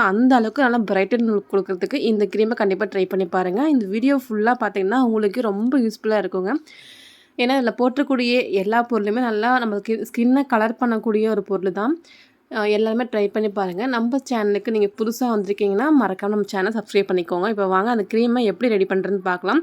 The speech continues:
இந்த க்ரீம் ரெடி பண்றதுக்கு மெயினான ஒரு சூப்பர் இன்கிரீடியன்ட்ஸ் பார்த்தீங்கன்னா, கசகசா எடுத்துக்கோங்க. ஒரு மூணு ஸ்பூன் அளவுக்கு கசகசா எடுத்துக்கோங்க.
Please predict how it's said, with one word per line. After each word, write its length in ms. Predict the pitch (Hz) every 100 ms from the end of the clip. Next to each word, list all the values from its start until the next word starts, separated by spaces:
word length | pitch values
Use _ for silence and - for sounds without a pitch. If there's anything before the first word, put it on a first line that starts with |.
| - - - -
இந்த 240 | 262 349 370
க்ரீம் 320 | 277 262 247
ரெடி 180 | 208 208
பண்றதுக்கு 460 | 208 196 185 277 254 226
மெயினான 560 | 202 254 311 254 233 247
ஒரு 140 | 202
சூப்பர் 440 | 226 233 - 285 220
இன்கிரீடியன்ட்ஸ் 440 | 220 226 220 214
பார்த்தீங்கன்னா, 380 | 202 185 254 240
கசகசா 480 | 196 240 240 226 202
எடுத்துக்கோங்க. 540 | 170 - 190 180 208 339 - - - - 202
ஒரு 180 | 220 220
மூணு 300 | 208 262 311 302
ஸ்பூன் 300 | - 269 277
அளவுக்கு 240 | 220 320
கசகசா 440 | 254 220 214 214 208
எடுத்துக்கோங்க. 460 | 180 190 185 180